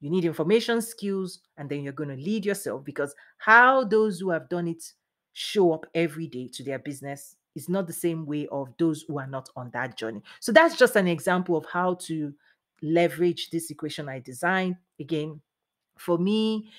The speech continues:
it's about strategy. It's about approaching life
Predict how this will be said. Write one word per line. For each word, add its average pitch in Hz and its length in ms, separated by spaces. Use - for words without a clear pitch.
it's - 160
about 151 640
strategy. 180 920
It's - 120
about 143 400
approaching 175 680
life 151 400